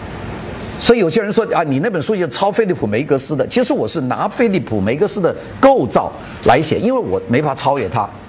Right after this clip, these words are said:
当时的一个困惑就是，因为国内没有一本像样的平面设计史，但平面设计史的研究呢，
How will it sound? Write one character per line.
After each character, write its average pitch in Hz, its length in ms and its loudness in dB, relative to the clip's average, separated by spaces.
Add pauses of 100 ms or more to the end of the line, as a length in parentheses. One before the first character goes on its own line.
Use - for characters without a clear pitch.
(360)
当 294 220 6
时 247 120 0
的 214 80 0
一 - 40 0
个 208 100 0
困 240 300 2
惑 160 180 2
就 123 160 -2
是， 107 240 -2 (380)
因 269 120 8
为 247 80 6 (280)
国 123 260 6
内 262 140 0
没 113 240 0
有 262 120 0
一 151 140 -2
本 - 160 -2
像 135 180 0
样 107 140 -4
的 101 80 0
平 101 160 -2
面 117 160 0
设 113 140 -2
计 95 120 -2
史， - 200 -6 (640)
但 269 160 6
平 226 180 2
面 294 140 0
设 294 160 -2
计 220 140 0
史 117 240 -2
的 151 80 4
研 147 320 -2
究 226 220 4
呢， 208 140 -2